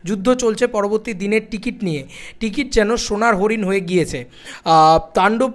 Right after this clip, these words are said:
আহ, সিনেমার প্রতি মানুষের অভূতপূর্ব সাড়া দেখ-, দেখা যাচ্ছে। যেহেতু ঈদের ছুটি শেষ, দর্শক আরও বাড়বে। আরে, কি ওই ঈদের ছুটি শেষ, দর্শক আরও বাড়বে? দর্শক আরও কমবে তো হওয়া উচিত, কিন্তু বাড়বে, কারণ ওটা মেগাস্টার শাকিব খান। এই যে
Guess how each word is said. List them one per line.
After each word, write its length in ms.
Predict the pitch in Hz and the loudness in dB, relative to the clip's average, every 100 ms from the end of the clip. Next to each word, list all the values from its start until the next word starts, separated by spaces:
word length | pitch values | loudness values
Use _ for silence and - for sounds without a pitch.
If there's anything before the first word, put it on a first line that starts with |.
| - | 2
আহ, 160 | 175 165 | 2 2
সিনেমার 360 | 202 190 165 | 0 0 0
প্রতি 340 | 165 202 196 202 | -2 -4 -4 -2
মানুষের 420 | 175 185 214 214 - | -2 -2 -2 -2 -2
অভূতপূর্ব 960 | 180 170 185 269 320 311 277 196 151 135 | -2 0 -2 0 0 2 2 2 -2 -2
সাড়া 360 | - 165 180 | -4 0 0
দেখ-, 280 | 180 175 170 | -2 -8 -6
দেখা 240 | 160 180 | -6 -6
যাচ্ছে। 380 | 180 175 - 240 247 - - | -6 -6 -6 -8 -8 -20 -12
যেহেতু 380 | 165 196 220 247 - | 2 4 4 0 -6
ঈদের 260 | 208 185 - - | -4 -2 -2 -4
ছুটি 280 | 202 190 | -8 -6
শেষ, 360 | 185 240 202 - - - | -2 0 0 -4 -16 -4
দর্শক 420 | - 127 - 233 - | 0 0 0 -4 -2
আরও 260 | 165 180 | 0 0
বাড়বে। 500 | 175 151 147 147 139 - - - - - - _ - | 0 -2 -2 -2 -4 -6 -20 -20 -20 -20 -20 _ -6
আরে, 180 | 247 302 - - | -4 -4 -10 -12
কি 140 | - 277 | -4 -2
ওই 220 | 247 202 | 0 0
ঈদের 200 | 196 233 | 0 -2
ছুটি 220 | 262 247 | -4 -4
শেষ, 200 | 285 269 | -4 0
দর্শক 340 | 202 190 254 | 2 2 2
আরও 140 | 247 254 | 2 2
বাড়বে? 480 | 175 180 254 185 220 - - - - | 4 6 6 4 0 -6 -20 -20 0
দর্শক 260 | 190 269 269 | 2 2 0
আরও 100 | - | -2
কমবে 480 | - 262 330 311 | -2 -4 0 2
তো 140 | 233 196 | 2 4
হওয়া 220 | 180 175 | 4 4
উচিত, 280 | 160 170 165 | 2 -2 -8
কিন্তু 220 | 226 233 | -6 -6
বাড়বে, 480 | 180 190 254 254 226 | 4 6 6 6 4
কারণ 280 | 214 247 254 | 6 2 2
ওটা 160 | 269 | 0
মেগাস্টার 420 | 262 202 233 294 | 0 2 2 0
শাকিব 380 | 269 - 180 - - | -6 -10 -14 -16 -2
খান। 260 | 180 143 - - - - - | -2 -2 -12 -20 -20 -14 -2
এই 120 | 185 | -2
যে 180 | 151 | -2